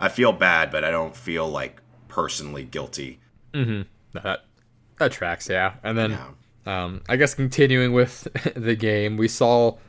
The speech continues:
Speaker 2: Michael Carter lead the backfield. There weren't, you know, a lot of touches, but he led it.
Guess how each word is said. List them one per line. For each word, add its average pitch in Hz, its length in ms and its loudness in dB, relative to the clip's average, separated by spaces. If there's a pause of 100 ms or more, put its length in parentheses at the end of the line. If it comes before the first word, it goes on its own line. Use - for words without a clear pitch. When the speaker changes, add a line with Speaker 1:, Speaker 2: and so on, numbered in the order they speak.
(140)
Speaker 2:
Michael 139 240 4
Carter 127 300 6
lead 117 160 4
the 107 60 -4
backfield. 117 580 2 (340)
There 110 140 0
weren't, 107 260 0
you 98 80 -10
know, 92 80 -6
a 90 40 -4
lot 123 200 4
of - 60 -12
touches, 117 240 -2
but 101 180 -4
he 101 120 -6
led 92 280 -4
it. - 160 -4